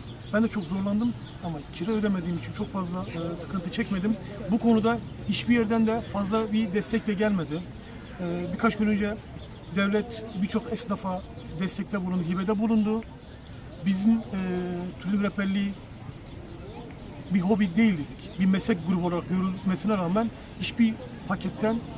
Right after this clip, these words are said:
faydalanamadık. Hiçbir destek de verilmedi. Ben kendi adıma söylüyorum, çok zorlandım. Banka kredileriyle, e, ancak hayatımı devam ettirdim.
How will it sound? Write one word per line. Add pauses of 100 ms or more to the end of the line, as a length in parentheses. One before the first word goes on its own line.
(140)
faydalanamadık. (720)
Hiçbir
destek
de
verilmedi. (320)
Ben
kendi
adıma
söylüyorum,
çok
zorlandım. (480)
Banka
kredileriyle, (1200)
e, (200)
ancak (180)
hayatımı
devam
ettirdim.